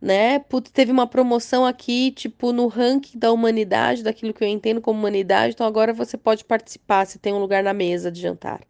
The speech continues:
E não é assim que vai funcionar. Não é assim que funciona. A gente vai ter que bancar esse lugar. A gente vai ter que bancar a nossa dissidência, a nossa diferença.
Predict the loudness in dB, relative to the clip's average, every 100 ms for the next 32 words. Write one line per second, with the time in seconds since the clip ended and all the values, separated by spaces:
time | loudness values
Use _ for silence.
0 | _ -2 0 2 0 -4 -12 -6 -4 -4
1 | -6 -12 -6 -6 -6 -10 _ -4 0 0
2 | -2 -12 -14 -12 -12 -12 -6 -6 -6 -12
3 | _ -8 -4 -2 -2 -4 -4 -2 -2 -2
4 | -2 -2 -4 -4 -2 -2 -4 -16 -6 -2
5 | 0 2 0 0 -4 0 0 2 0 2
6 | 0 -2 -8 -8 -8 -2 0 -2 -4 -2
7 | -2 -4 -8 -4 0 2 0 -2 -6 -12